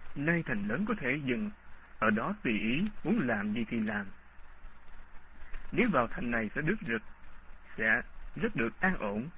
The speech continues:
nếu có thể, lại thẳng đến chỗ chứng báo đi cũng được." Bây giờ chúng mọi mệt rất vui,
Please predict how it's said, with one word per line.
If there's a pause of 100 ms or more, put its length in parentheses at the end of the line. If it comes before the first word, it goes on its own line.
(240)
nếu
có
thể, (960)
lại
thẳng
đến
chỗ
chứng
báo
đi (120)
cũng
được." (2500)
Bây
giờ
chúng
mọi
mệt
rất
vui,